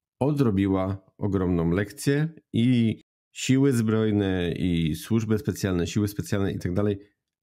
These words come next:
są lepsze, mocniejsze i najpewniej, kiedy nastąpi jakaś forma pokoju, nieważne, w jakim kształcie i formie Ukraina będzie funkcjonować,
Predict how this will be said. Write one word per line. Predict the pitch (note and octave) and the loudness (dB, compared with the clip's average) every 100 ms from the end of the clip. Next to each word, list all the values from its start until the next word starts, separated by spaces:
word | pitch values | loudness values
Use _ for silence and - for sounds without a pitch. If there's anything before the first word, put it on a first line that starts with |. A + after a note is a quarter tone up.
| _ - | _ -14
są | - G#2+ G#2 G2 - | -2 0 0 -2 -2
lepsze, | G2+ A#2 - C3 | -2 -2 0 2
mocniejsze | B2 G#2 - A2 A2+ A#2+ - C3+ | 2 2 0 0 2 0 -2 -2
i | C3+ A2+ | 0 2
najpewniej, | G#2+ G#2 - A#2+ A2 A#2 G#2+ G2+ F#2+ _ _ _ _ - | 2 0 0 0 2 2 2 0 -6 _ _ _ _ -6
kiedy | A2 G#2 G2+ | -2 0 2
nastąpi | G2+ G2+ F#2+ - A#2+ A2 G2+ F#2 | 2 0 -2 -4 0 0 -2 -2
jakaś | F2+ E2+ F2 - | -2 -2 -8 -10
forma | - F2+ F2 D2+ | -6 -2 -2 -2
pokoju, | E2+ E2 G2+ C3+ C3 - _ _ _ _ | -6 -6 -2 0 -2 -6 _ _ _ _
nieważne, | G2+ A2 A#2+ B2+ A2+ G#2+ | 2 2 2 2 2 2
w | G2 | 2
jakim | G2+ G#2 G2 | 0 0 -2
kształcie | F#2+ - G2 F#2+ E2+ | -2 -4 -4 -2 -4
i | |
formie | E2 F#2+ F#2 D#2+ | -2 -2 -2 -2
Ukraina | - F2 F2 F#2 | -2 -2 -2 -2
będzie | F2+ F2 F2 F2+ | -2 -2 -2 -4
funkcjonować, | F#2+ - E2+ F2+ F2+ F2 - | -6 -4 -4 -2 -4 -6 -12